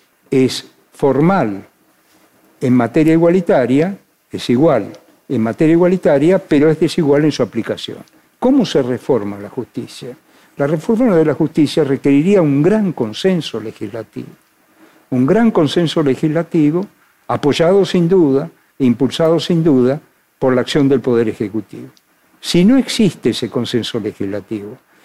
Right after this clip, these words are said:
si el consenso legislativo está contaminado por la desconfianza,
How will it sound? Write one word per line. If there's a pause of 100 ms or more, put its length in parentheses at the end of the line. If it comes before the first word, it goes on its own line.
(100)
si
el
consenso
legislativo
está
contaminado (600)
por
la
desconfianza,